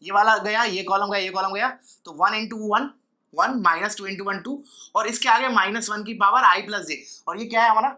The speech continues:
अ, second row third column, तो टू प्लस थ्री फ़ाइव आएगा, तो minus one into minus वन प्लस वन।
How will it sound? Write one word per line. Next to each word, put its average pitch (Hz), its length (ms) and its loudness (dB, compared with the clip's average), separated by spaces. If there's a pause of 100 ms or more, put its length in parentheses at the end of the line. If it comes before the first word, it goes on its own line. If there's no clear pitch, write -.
(360)
अ, 151 220 4
second 202 360 -2
row 247 100 -2
third 208 260 0
column, 143 240 -2
तो 214 120 -10
टू 233 220 -14
प्लस 220 240 -8
थ्री 165 120 -14
फ़ाइव 190 280 0
आएगा, 208 300 -2 (380)
तो 185 100 -12
minus 185 540 0
one 285 220 0 (220)
into 196 180 -10
minus 160 280 -2
वन 156 80 -16
प्लस - 300 -10
वन। 240 60 -20